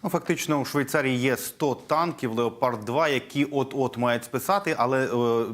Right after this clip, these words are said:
поки що немає остаточного рішення ані парламенту, ані уряду. І от Німеччина хоче, е, обхитрити хитрий нейтралітет швейцарців, купити у них ці танки "Леопард два", е, передати їх на завод виробників танки "Леопарда два", де вони будуть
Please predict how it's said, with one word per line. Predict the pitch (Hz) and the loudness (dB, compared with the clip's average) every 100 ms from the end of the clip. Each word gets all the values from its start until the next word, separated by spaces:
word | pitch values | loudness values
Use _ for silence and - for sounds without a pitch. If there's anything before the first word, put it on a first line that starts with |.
| 107 | -6
поки | 135 | -6
що | 123 135 | -4 0
немає | 127 127 120 | 0 2 0
остаточного | 110 - 120 120 120 113 | -2 -6 -6 -6 -4 -4
рішення | 123 113 113 104 - - - | -2 -4 -6 -6 -8 -14 -2
ані | 123 123 | 0 0
парламенту, | 123 120 110 107 101 110 | 0 0 0 -2 -4 -2
ані | 117 117 113 | 0 0 -4
уряду. | 175 202 156 | -2 0 2
І | 135 | 2
от | 135 135 | 0 0
Німеччина | 139 190 - 135 | -2 -2 -2 -2
хоче, | 165 139 143 - - - | -2 -2 -2 -4 -20 -6
е, | 110 120 - | 0 0 2
обхитрити | 175 - - 180 175 165 131 120 | 0 0 0 0 2 2 0 -4
хитрий | - 151 131 127 117 | -2 -2 0 2 2
нейтралітет | 120 117 123 123 120 120 | 0 0 0 0 2 -2
швейцарців, | - 127 123 - 190 214 - 123 | 0 -2 -2 2 0 0 -2 -4
купити | - 147 - 151 143 | -2 -2 2 2 2
у | 117 | 0
них | 131 117 - | 2 0 -2
ці | - 139 | -6 -4
танки | 117 - 127 120 - | -4 2 2 2 -2
"Леопард | 113 110 - 117 104 | 0 0 2 0 0
два", | 101 135 202 - - - - | -2 2 2 0 -12 -16 0
е, | 123 | 0
передати | 120 147 143 - | 2 2 2 2
їх | 127 120 120 | 0 0 2
на | 117 113 | 2 2
завод | 117 120 113 | 2 0 0
виробників | 113 117 101 113 226 226 | 0 0 0 0 0 2
танки | 196 170 | 0 2
"Леопарда | 160 147 156 135 143 | 0 2 0 2 0
два", | 117 117 139 | 0 2 2
де | 123 | 4
вони | 123 123 | 2 2
будуть | 120 127 120 | 0 0 0